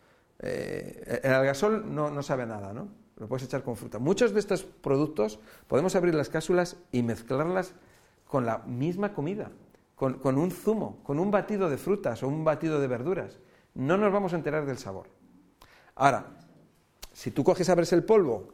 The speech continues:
y te lo tomas directamente, sí, porque ¿qué pasa? Que si lleva,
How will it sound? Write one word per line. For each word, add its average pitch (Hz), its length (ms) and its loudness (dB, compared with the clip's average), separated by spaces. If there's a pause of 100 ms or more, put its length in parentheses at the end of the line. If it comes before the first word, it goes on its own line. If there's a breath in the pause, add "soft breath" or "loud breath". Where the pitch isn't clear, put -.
(160)
y 120 80 -2
te 120 120 2
lo 113 100 2
tomas 151 240 2
directamente, 165 960 0
sí, - 440 -2
porque 110 460 -4 (340 loud breath)
¿qué 135 140 0
pasa? 175 320 0
Que 107 140 -8
si 117 160 -8
lleva, 147 640 2